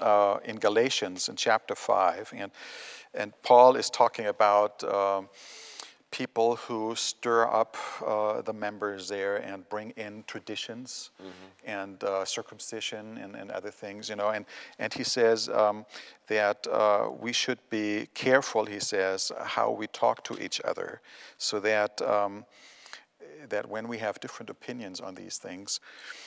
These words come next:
Speaker 1: he says, "If you bite and devour one another, watch out that you're not consumed by one another."
Speaker 2: Mm.
Speaker 1: You know, and that's, that's so easily, uh, what takes place. You know, we have strong opinions on some things,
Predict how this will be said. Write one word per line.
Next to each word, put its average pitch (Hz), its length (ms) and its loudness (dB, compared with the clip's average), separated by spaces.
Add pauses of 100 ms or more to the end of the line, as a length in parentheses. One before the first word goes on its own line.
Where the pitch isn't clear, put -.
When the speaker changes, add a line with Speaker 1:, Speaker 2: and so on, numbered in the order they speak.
(580)
Speaker 1:
he - 100 -6
says, 101 320 -2
"If - 200 -8
you 120 100 -6
bite 131 500 2
and 110 160 -4
devour 113 500 4
one 92 220 -4
another, 85 340 -6
watch 110 340 -2
out 113 240 0
that 117 200 -6
you're 117 80 -8
not 117 200 -6
consumed 156 760 -12
by 92 80 -10
one 90 240 -14
another." - 440 -20
Speaker 2:
Mm. 101 180 -12 (260)
Speaker 1:
You 110 80 -12
know, 117 100 -6
and 117 80 -4
that's, 151 240 -2 (440)
that's 143 220 0
so 139 260 -4
easily, 131 580 -4
uh, 110 320 0 (680)
what 120 180 -8
takes - 280 -6
place. 113 420 -4
You 107 60 -10
know, 104 100 -6
we 117 140 -8
have 113 240 -2
strong 143 400 -2
opinions 123 500 -10
on 101 100 -10
some 101 240 -10
things, - 520 -16